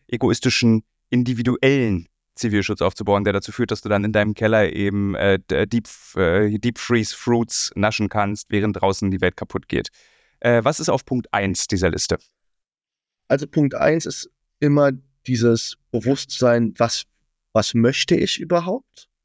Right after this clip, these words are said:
Speaker 2: Also so, ähm, gehen wir jetzt mal, und ich bin, wie gesagt, ne, ich finde so, dieses Beispiel ist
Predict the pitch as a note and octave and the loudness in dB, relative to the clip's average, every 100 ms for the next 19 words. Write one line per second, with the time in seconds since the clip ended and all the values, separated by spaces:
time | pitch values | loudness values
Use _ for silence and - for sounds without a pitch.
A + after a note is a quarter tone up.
0 | _ _ A2+ G#2+ G#2+ A2+ G#2 G#2 G2+ _ | _ _ -4 -2 -2 -2 -2 -6 -16 _
1 | - - A#2+ A2+ A2 - _ _ _ _ | -8 0 4 4 2 -2 _ _ _ _
2 | _ _ _ _ _ C3+ C3 B2+ C3 B2 | _ _ _ _ _ 2 4 2 2 0
3 | - C#3 C3+ - _ D3 B2+ A#2 A2+ B2+ | 2 2 2 -2 _ 0 4 2 4 0
4 | B2+ D3 C3 B2+ A#2+ A#2 A2 - B2+ D3+ | 2 2 4 4 2 -2 -4 2 4 4
5 | - C3 A2+ - - | 2 2 2 -4 -10